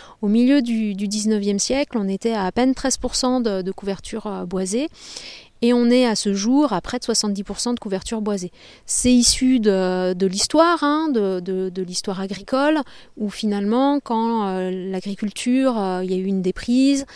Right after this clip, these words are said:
la nature ayant horreur du vide, ces espaces-là se sont reboisés naturellement, et puis d'autres espaces ne se sont pas reboisés naturellement, mais se sont reboisés par la main de l'homme, euh,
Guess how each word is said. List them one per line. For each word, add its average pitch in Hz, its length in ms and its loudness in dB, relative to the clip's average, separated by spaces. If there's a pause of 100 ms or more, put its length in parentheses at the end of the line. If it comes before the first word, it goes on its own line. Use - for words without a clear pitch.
(500)
la 202 140 2
nature 226 400 4
ayant 208 240 4
horreur 196 220 2
du 185 100 -2
vide, 220 500 4
ces 233 240 0
espaces-là 233 520 0
se 269 120 0
sont 240 200 2
reboisés 202 380 4
naturellement, 208 800 0
et 247 100 2
puis 202 140 -8
d'autres 240 320 0
espaces 233 400 -2
ne 220 60 0
se - 120 -8
sont - 140 -4
pas 254 120 -4
reboisés 226 380 2
naturellement, 208 640 -2
mais 277 80 4
se 220 120 -6
sont 202 160 -6
reboisés 202 380 -2
par 208 140 -8
la 180 80 -6
main 180 120 -6
de 180 120 -4
l'homme, 254 260 2 (460)
euh, 190 180 -2